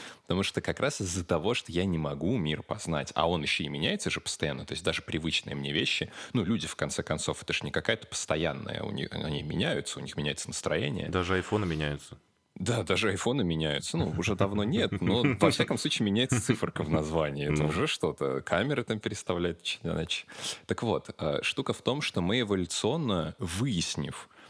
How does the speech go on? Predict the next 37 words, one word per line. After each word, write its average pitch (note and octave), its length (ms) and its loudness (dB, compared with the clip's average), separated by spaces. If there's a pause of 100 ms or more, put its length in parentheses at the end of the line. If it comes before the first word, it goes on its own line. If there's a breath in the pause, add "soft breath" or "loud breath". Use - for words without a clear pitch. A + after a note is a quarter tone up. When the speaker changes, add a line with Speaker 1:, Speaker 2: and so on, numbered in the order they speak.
(140 loud breath)
Speaker 1:
что - 200 0
не E2+ 100 2
способны E2+ 520 0
учитывать D#2 420 -2
все - 260 0
изменения, D2+ 600 -2 (1040)
мы G2 120 2
пришли F2 340 -2
к - 80 -8
тому, D#2+ 300 0
что, E2+ 320 2
и F#2+ 160 2
вот E2 160 4
это D#2+ 140 0
щас - 220 0
дисклеймер, E2+ 600 2
это G2+ 180 2
как - 160 0
раз F2+ 160 0
научная E2 480 0
инфа, D2 300 0
я C#2 100 0
вам C#2+ 140 -2
прям D2 200 -4
лекцию D2+ 420 -2
могу - 180 -6
скинуть - 380 -6
на - 60 -2
эту - 180 -4
тему, - 340 -6 (300 loud breath)
не D#2 140 2
мою, C#2+ 300 0
<laughs> - 200 -6
к-, E2+ 160 -2
кого-то D2+ 440 0 (100)
ещё D#2 300 0
поумнее. D2 560 -2